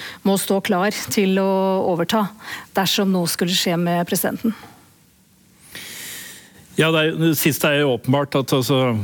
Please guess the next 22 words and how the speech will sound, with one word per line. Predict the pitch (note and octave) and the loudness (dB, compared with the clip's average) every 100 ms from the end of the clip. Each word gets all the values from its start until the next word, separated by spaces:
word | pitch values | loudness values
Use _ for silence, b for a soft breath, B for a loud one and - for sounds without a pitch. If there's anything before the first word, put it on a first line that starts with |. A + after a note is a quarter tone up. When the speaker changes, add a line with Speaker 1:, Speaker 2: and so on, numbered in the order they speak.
| A#2 - - _ _ - _ | -4 -10 -20 _ _ -20 _
Speaker 2:
det | D3+ | 0
er | B2+ | 2
hun | C3+ C3 | 4 2
som | - C#3+ | 2 2
har | D#3+ | 2
innersporet | F#3 D3 A#2 A2+ - B2+ B2+ D3 D3+ A#2+ | 2 4 4 2 0 2 4 4 2 4
i | C3 C3+ C3+ C3+ B2 A#2+ G#2+ B - - | 4 4 4 4 2 2 -2 B -18 -6
kampen | C3 A2+ - C3 | -2 -2 2 2
om | B2 | 4
å | |
bli | A#2 A#2+ | 4 2
president | A#2+ B2 - B2+ A#2 - | 2 0 2 2 2 0
i | C3 | 2
fireogtjue. | C#3 A2+ B2+ - A#2+ C3 C3+ B B _ _ - - - | 2 4 2 2 4 4 0 B B _ _ -20 -16 -6
Det | - | -2
kan | - A2+ A2+ | 0 2 2
hende | B2 B2+ C3 B2+ | 4 4 4 4
Biden | B2+ B2 C3+ | 2 2 2
set-, | B2 B2+ - - B2+ | 2 0 -2 -2 -2
sitter | - A#2+ - C3+ | 2 0 2 2
lenger, | C3+ C3 B2+ D3 | 4 4 4 4
men | C#3 C3+ C3 | 4 2 0